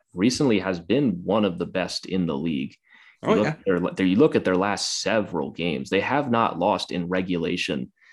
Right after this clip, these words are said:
Speaker 1: since March twenty-sixth. So by the time we play them, it'll have been a month since their last regulation loss. I don't care if it's on home ice. If you can beat that team in regulation, I am willing to throw this entire losing streak in the trash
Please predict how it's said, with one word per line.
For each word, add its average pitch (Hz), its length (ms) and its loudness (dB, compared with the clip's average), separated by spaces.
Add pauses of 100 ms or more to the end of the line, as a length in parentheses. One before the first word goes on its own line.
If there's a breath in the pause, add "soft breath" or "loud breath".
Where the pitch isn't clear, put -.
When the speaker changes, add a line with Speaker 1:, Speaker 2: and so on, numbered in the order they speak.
(180 soft breath)
Speaker 1:
since - 580 -2 (120)
March 95 400 2
twenty-sixth. - 920 -4
So 95 180 2
by 98 140 2
the 101 80 2
time 143 240 0
we 127 80 6
play 110 220 2
them, 87 120 0
it'll 110 220 0
have 107 80 -14
been 104 100 0
a 92 60 0
month 87 560 -2
since - 300 -8
their 90 140 0
last 73 300 -4
regulation 78 560 -6
loss. - 380 -10 (920 soft breath)
I 127 60 2
don't 170 140 4
care 156 160 6
if 127 80 2
it's 113 120 0
on 113 120 4
home 104 220 2
ice. 85 200 -2
If 87 140 -6
you 254 140 6
can 151 180 4
beat 113 280 0
that 113 200 -2
team 117 220 0
in 98 80 2
regulation, 95 720 0 (340)
I 98 180 0
am 104 180 4
willing 95 240 2
to 92 100 -4
throw 90 300 -2
this 85 160 -6
entire 85 340 -4
losing 82 260 -6
streak - 280 -6
in 78 80 -6
the 69 80 -4
trash - 460 -6